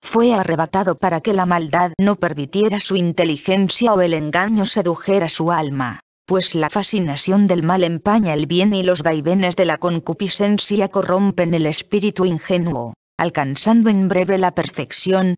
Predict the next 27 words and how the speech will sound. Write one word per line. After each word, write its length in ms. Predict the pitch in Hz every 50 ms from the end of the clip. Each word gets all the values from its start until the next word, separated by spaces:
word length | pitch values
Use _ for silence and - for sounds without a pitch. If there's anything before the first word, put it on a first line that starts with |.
| -
llenó 360 | - 185 156 196 180 180 196 202
largos 460 | 214 240 262 240 - 185 170 - -
años. 600 | 165 143 127 120 127 127 110 123 - - - - _ _ _ _ -
Su 200 | - - 208 220
alma 340 | 247 247 240 226 202 190
era 240 | 175 180 196 185 185
del 160 | 170 170 160
agrado 380 | 156 151 156 196 202 208 202 190
del 180 | 175 185 180 170
Señor, 600 | - - 170 160 160 180 202 202 208 214 196 - _ _
por 160 | - 190 185
eso 240 | 190 226 220 - 254
se 140 | - - 220
apresuró 500 | 185 - 165 156 - - 143 147 170 185
a 60 | 185
sacarle 560 | 175 - 156 135 - 214 226 220 247 220 196
de 180 | 185 208 190 185
entre 260 | 190 180 - 175 170
la 140 | 160 156 151
maldad. 480 | 175 175 170 156 139 165 151 139 131 131 - - _ _ _ _ _ _ _ _ -
Lo 220 | 185 190 180 180
ven 340 | 170 214 254 247 233 214 185
las 260 | 165 147 147 - -
gentes 520 | - 185 190 202 208 202 - 214 - -
y 60 | 208 180
no 200 | 190 214 233 220
comprenden, 760 | - 170 160 160 - 175 180 190 190 196 196 202 196 190